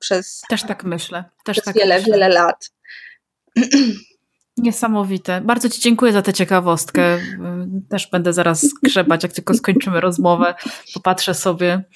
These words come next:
Speaker 2: na badania. Nie, niesamowite to jest. I Karolina,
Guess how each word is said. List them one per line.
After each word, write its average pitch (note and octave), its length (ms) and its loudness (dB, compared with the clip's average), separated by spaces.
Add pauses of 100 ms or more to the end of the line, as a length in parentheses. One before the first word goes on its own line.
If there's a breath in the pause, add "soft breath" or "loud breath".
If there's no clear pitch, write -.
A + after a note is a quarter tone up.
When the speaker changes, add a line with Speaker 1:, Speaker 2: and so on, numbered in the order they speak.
(280 loud breath)
Speaker 2:
na F#3+ 140 2
badania. E3+ 560 0
Nie, G#3+ 240 2
niesamowite G#3+ 720 2
to F3+ 140 -4
jest. E3+ 320 -4
I - 160 -10 (420)
Karolina, B3 640 2